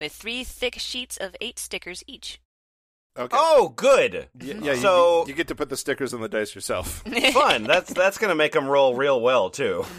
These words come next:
Speaker 2: Yeah, yeah. Um, so, and then there's a bunch of, uh, rules to the game, and I'll, I'll just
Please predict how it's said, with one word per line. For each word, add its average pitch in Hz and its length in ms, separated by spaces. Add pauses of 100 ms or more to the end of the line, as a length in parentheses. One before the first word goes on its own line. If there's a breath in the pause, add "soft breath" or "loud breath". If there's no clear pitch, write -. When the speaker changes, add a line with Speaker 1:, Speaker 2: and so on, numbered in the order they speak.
(160)
Speaker 2:
Yeah, 107 400 (840)
yeah. 131 340
Um, 120 300 (460)
so, 156 320
and 151 160
then 160 120
there's 156 240
a 143 100
bunch 143 260
of, 127 320
uh, 117 200
rules 127 260
to 131 80
the 120 80
game, 107 540
and 95 500
I'll, 98 260 (140)
I'll 104 80
just 98 300